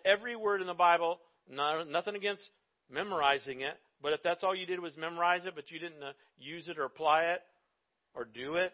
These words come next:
it doesn't do you any good. I've said many times for years, the only parts of the Bible that we really believe are the, are the parts that we practice. People say, "Well, I believe that we should do this, and I believe we should do that." And I say, "Well, do you do that?"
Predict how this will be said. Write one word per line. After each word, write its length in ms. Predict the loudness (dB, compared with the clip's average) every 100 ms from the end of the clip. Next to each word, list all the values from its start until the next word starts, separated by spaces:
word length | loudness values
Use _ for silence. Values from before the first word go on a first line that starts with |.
| _ _
it 120 | -8
doesn't 320 | -8 -8 -16
do 80 | -14
you 200 | -10 -10
any 120 | -10
good. 340 | -8 -4 -4 -8 _ _ _ _ _ -4
I've 140 | -4
said 160 | -4 -8
many 240 | -6 -8
times 400 | -4 -2 -2 -2 -10
for 80 | -10
years, 400 | -2 -2 -2 -6 -20 _ _ _ _ _ _ _ _ _ _ _ -20 _
the 120 | -18 -6
only 360 | -4 -4 -6 -4
parts 360 | 4 4 2
of 60 | -6
the 80 | 0
Bible 340 | 4 4 4
that 180 | 0 0
we 140 | -4
really 440 | -14 -10 -6 -6 -6
believe 640 | -8 -8 -8 -8 -10 -12 -16 _ _ _ _ -2
are 140 | -2
the, 340 | -2 -6 -8 -18 _
are 140 | -4 -4
the 80 | -2
parts 280 | -2 -2 -2
that 140 | -6
we 100 | -8
practice. 800 | -4 0 0 -2 -20 -18 -18 -20 _ _ _ _ _ _ _ _ _ _ _ _ _ _ _ _
People 220 | -10 -8 -4
say, 80 |
"Well, 140 | 2 4
I 120 | 4
believe 260 | 4 -4 -6
that 80 |
we 120 | -6 -8
should 120 | -8
do 140 | -4
this, 240 | 0 0 0
and 100 | 0
I 80 |
believe 200 | 0 -4
we 80 | -8
should 140 | -10 -8
do 120 | 2
that." 240 | 4 4
And 80 | 2
I 60 | -6
say, 100 | -6
"Well, 140 | -8
do 140 | -10
you 120 | -14 -14
do 240 | -12 -2
that?" 240 | 2 4